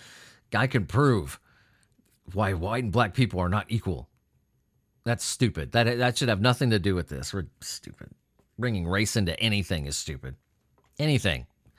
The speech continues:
<clears throat> This, uh, this, the world, uh, there's just no place for it anymore. Ridiculous. I can't believe, I'm sorry I even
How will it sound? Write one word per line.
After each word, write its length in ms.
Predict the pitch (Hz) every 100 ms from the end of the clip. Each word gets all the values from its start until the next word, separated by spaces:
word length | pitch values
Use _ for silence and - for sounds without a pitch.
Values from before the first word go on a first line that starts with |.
| - - - - - - _ _ _
<clears throat> 60 | 170 165 101 -
This, 240 | 110 -
uh, 220 | 98 92 85
this, 280 | 107 87 - - -
the 100 | 104
world, 400 | 110 120 131 123
uh, 160 | 120 110
there's 220 | 95 110
just 160 | 98 101
no 120 | 123
place 300 | 101 117 113
for 200 | - 104
it 80 | 82
anymore. 400 | 82 78 69 57 -
Ridiculous. 600 | 90 78 76 71 69 -
I 40 | -
can't 180 | 151 131
believe, 260 | 135 120
I'm 140 | 123 113
sorry 320 | 180 151 120
I 140 | 107
even 360 | 107 101 87